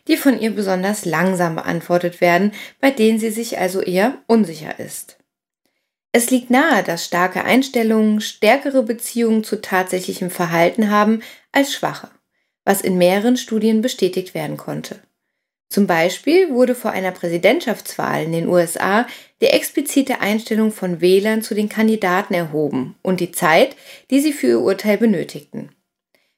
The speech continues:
Bei den schnell urteilenden Wählern ließ sich das tatsächliche spätere Wahlverhalten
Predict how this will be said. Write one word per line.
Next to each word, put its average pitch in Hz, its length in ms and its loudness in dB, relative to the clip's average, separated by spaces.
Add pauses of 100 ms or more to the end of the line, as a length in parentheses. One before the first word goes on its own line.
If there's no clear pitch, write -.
Bei 208 120 2
den 208 180 2
schnell 277 380 2
urteilenden 170 720 -2
Wählern 175 480 2
ließ 269 280 0
sich 262 160 -6
das 185 180 -12
tatsächliche 208 720 0
spätere 190 520 0
Wahlverhalten 185 760 0